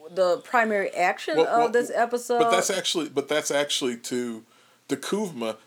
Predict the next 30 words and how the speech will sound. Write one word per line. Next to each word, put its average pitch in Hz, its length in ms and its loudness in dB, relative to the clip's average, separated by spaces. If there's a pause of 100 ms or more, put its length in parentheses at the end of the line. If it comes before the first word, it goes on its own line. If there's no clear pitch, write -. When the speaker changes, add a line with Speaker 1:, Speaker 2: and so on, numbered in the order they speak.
Speaker 2:
This 190 420 6
is 147 540 0 (440)
the 123 360 -2
prophecy. 143 680 -2
This 160 300 2
is 147 240 -2
the 135 200 2
event 131 480 0
that 117 260 0 (180)
he's 143 260 -4
been 127 260 -2
waiting 120 380 0
for. - 400 -12
And 127 240 -8
talking 113 420 -8
about 101 440 -8
this - 400 -10 (600)
grand 120 760 -8 (180)
opportunity 107 1000 -10
of 101 140 -8
a 98 60 -10 (220)
grand 110 440 -6
battle 98 560 -4 (280)
that's 98 140 -6
gonna 107 280 -6
occur 107 320 -6
between 101 480 -10
the 92 80 -10
Federation 113 920 -4 (500)
and 104 640 -4